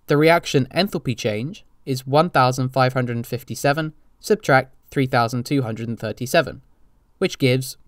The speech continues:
negative one thousand six hundred and eighty kilojoules. We therefore add this to the overall enthalpy change to get the final answer, negative one hundred ninety-four kilojoules. And that's it.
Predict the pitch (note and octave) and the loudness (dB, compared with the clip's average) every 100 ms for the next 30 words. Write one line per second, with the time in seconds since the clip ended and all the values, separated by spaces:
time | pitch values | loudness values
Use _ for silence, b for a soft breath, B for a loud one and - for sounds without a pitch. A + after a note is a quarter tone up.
0 | - F3 G#3 F3 B2 C3 - D#3 E3 D3 | -4 0 0 0 0 -2 2 2 4 4
1 | C#3+ D3 C#3+ D#3+ - A2 A#2+ B2+ G#2 G#2 | 4 2 -2 -2 -4 -6 -6 -8 -8 -10
2 | G#2+ D3+ C3+ - - - _ _ _ _ | -8 -4 -2 -4 -10 -16 _ _ _ _
3 | _ _ _ _ _ _ - E3 G3 F#3+ | _ _ _ _ _ _ -6 0 2 2
4 | D3 - F3+ G3+ - A#2 - - C3+ B2+ | 2 2 4 4 2 -2 -4 -8 -6 -4
5 | C3+ D3 C3+ C3+ A#2+ C#3+ G3+ F3 C3+ B2 | 0 2 2 2 0 0 -2 -2 -4 -4
6 | A2 G#2+ D3+ - _ _ - B2+ A2+ - | -4 -6 -8 -12 _ _ -2 0 -2 -4
7 | - F3+ E3 A#2+ A2+ A2 A2+ A2+ C3 _ | 4 4 4 2 -2 -2 -2 -4 -6 _
8 | _ _ - D#3 E3 D#3+ E3 - C#3 C#3 | _ _ -4 0 0 0 -4 0 0 2
9 | C3+ C3 B2+ A#2 A#2 A#2 - D#3+ G#2+ - | 0 -2 -4 -4 -6 -12 -6 -2 -2 -4
10 | A#2 A2 D2+ - - _ _ _ _ _ | -6 -6 -10 -16 -20 _ _ _ _ _
11 | _ _ _ _ _ - E3+ F3+ - G#3+ | _ _ _ _ _ -4 -2 0 0 0
12 | - | 0